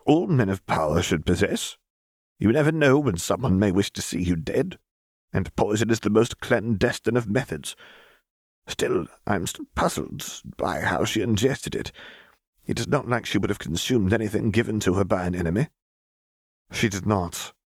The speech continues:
Gellert confirmed. "Her attack incorporated the poison into a fog of sorts, killing the men that went along with Cassiopeia to deal with the Flamels."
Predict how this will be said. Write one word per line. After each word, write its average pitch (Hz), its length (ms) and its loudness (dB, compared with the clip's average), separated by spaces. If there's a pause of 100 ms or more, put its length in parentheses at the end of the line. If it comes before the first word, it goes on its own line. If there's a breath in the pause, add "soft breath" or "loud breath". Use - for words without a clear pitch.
(140)
Gellert - 280 -4
confirmed. 67 460 -4 (320 loud breath)
"Her 117 100 2
attack - 360 -2
incorporated 104 840 0
the - 220 -12
poison 90 540 0 (420 loud breath)
into - 160 -2
a 98 40 2
fog 117 400 0
of 80 100 -4
sorts, - 500 -4 (600)
killing 110 300 0
the 92 100 2
men 82 300 0
that - 380 -6
went 87 120 -2
along 98 480 2
with - 480 -8
Cassiopeia - 600 -2 (400 loud breath)
to - 120 0
deal 95 200 4
with 95 140 -2
the 98 80 -2
Flamels." 101 720 -2